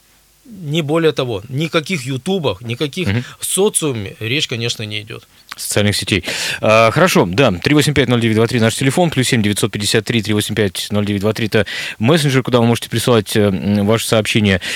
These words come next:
Speaker 2: Вот, и, э, да, давайте просто ещё раз, э, проговорим. Значит, э, а, кстати, ещё один вопрос, который я вам хотел задать. Смотрите, не все, мы как бы и живём в одной стране все, да, в Российской Федерации, но не все регионы одинаково,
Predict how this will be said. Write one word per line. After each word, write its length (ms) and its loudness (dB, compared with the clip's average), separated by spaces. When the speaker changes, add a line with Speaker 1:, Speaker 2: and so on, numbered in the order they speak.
Speaker 2:
Вот, 320 2
и, 380 4
э, 300 4
да, 220 4
давайте 340 2
просто 260 -2
ещё 220 0
раз, 300 0
э, 500 0
проговорим. 600 2
Значит, 340 -2
э, 240 0
а, 220 4
кстати, 280 0
ещё 220 4
один 200 2
вопрос, 260 0
который 240 -4
я 80 -2
вам 160 2
хотел 240 -2
задать. 280 0
Смотрите, 360 0
не 180 2
все, 320 2
мы 300 2
как 160 0
бы 80 2
и 40 4
живём 240 4
в 40 4
одной 220 2
стране 360 2
все, 220 0
да, 240 4
в 520 2
Российской 320 -2
Федерации, 480 -2
но 80 2
не 80 4
все 140 2
регионы 360 2
одинаково, 760 2